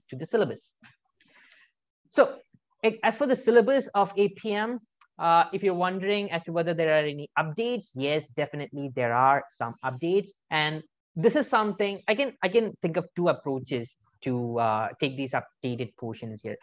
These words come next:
One, uh, the one first thing that you have to keep in mind is that the current version of classes that you have is, uh, is still relevant, because, uh, you know, there, uh, like, I would say, like,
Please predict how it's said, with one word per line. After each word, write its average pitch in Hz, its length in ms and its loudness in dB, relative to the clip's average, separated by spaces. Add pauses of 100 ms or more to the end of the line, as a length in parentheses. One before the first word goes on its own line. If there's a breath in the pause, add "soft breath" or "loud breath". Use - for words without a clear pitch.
(220 soft breath)
One, 196 300 0
uh, 139 200 -4
the 165 120 0
one 240 320 2
first 262 260 2
thing 269 220 -2
that 233 160 -2
you 208 80 -4
have 196 100 -2
to 180 80 -14
keep 185 180 -6
in 185 120 -4
mind 170 200 0
is 165 120 -4
that 165 160 -4
the 165 80 -4
current 220 400 0
version 180 480 -4
of 160 100 -2 (160)
classes 147 360 -2
that 165 200 -2
you 196 140 -2
have 202 300 6 (340 loud breath)
is, 196 400 2
uh, 156 320 4 (120)
is 147 120 -8
still 220 480 0
relevant, 156 500 -2 (840)
because, 175 420 2
uh, 143 320 4
you 160 80 -4
know, 117 240 -4
there, 165 340 2
uh, 143 80 -4 (140)
like, 156 320 -2
I 156 60 -2
would 156 160 -4
say, 170 120 -2
like, 151 260 -2